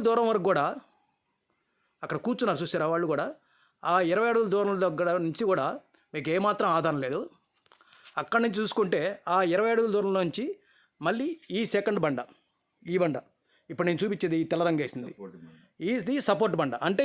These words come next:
Speaker 1: ఇరవై అడుగుల దూరం నుంచి కూడా సపోర్ట్ ఒక అతిపెద్ద బండే ఉంది. ఆ బండ కూడా, ఆ, సపోర్ట్ అనుకుంటున్నాం దాని, ఆ పెద్ద బండకి, కానీ కింద నుంచి చూసుకుంటే ఈ పెద్ద బండకు కూడా సపోర్ట్ లేదు. ఒకసారి చూడండి ఈ వీడియోలో, ఇగో సపోర్ట్ అంటూ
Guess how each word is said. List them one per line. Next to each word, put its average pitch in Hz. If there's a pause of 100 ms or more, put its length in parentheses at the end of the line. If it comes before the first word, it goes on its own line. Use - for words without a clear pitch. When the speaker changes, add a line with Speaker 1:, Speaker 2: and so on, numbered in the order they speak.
(100)
Speaker 1:
ఇరవై 214
అడుగుల 247
దూరం 220
నుంచి 185
కూడా 208
సపోర్ట్ 214 (500)
ఒక 165 (120)
అతిపెద్ద 190 (120)
బండే 190
ఉంది. 127 (440)
ఆ 156 (100)
బండ 247 (140)
కూడా, 196 (880)
ఆ, 180 (200)
సపోర్ట్ 214
అనుకుంటున్నాం 175 (680)
దాని, 202 (180)
ఆ -
పెద్ద 180
బండకి, 175 (540)
కానీ 247 (180)
కింద 226
నుంచి 247
చూసుకుంటే 254 (140)
ఈ 247 (100)
పెద్ద 254 (100)
బండకు 247
కూడా 254
సపోర్ట్ 214
లేదు. 120 (600)
ఒకసారి 160
చూడండి 220
ఈ 156
వీడియోలో, 156 (1400)
ఇగో 143 (120)
సపోర్ట్ 202
అంటూ 202